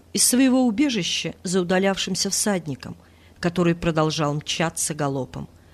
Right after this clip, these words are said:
И лишь когда он скрылся за группой акаций, старый охотник поднялся на ноги и выпрямился во весь рост. Он простоял так секунду или две, обдумывая, что делать дальше.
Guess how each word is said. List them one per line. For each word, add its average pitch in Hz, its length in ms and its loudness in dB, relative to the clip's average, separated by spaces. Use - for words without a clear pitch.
И - 80 0
лишь 240 180 2
когда 277 300 4
он 294 120 6
скрылся 285 480 2
за 233 160 2
группой 233 340 0
акаций, 277 560 -4
старый 254 380 2
охотник 247 420 -2
поднялся 202 560 0
на 220 160 4
ноги 226 320 0
и 196 80 2
выпрямился 202 680 0
во 156 100 0
весь 147 300 -2
рост. 135 420 -8
Он 254 160 4
простоял 294 500 2
так 233 200 0
секунду 240 480 2
или 175 160 2
две, 196 240 2
обдумывая, 160 760 0
что - 240 -2
делать 247 340 0
дальше. 131 480 -4